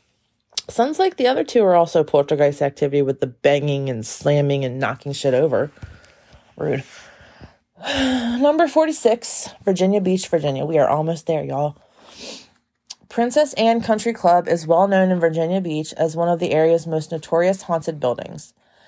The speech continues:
There are a number of spirits here, and the, and the most disconcerting thing is that they are mostly malevolent, making the haunting here a little bit more terrifying. Among the entities that have been reported here are phantom men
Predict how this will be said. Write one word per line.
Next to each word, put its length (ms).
There 160
are 80
a 40
number 340
of 200
spirits 460
here, 280
and 300
the, 160
and 140
the 60
most 340
disconcerting 640
thing 460
is 200
that 200
they 140
are 120
mostly 400
malevolent, 760
making 340
the 80
haunting 400
here 260
a 60
little 240
bit 180
more 160
terrifying. 640
Among 340
the 160
entities 580
that 140
have 120
been 180
reported 500
here 340
are 140
phantom 480
men 380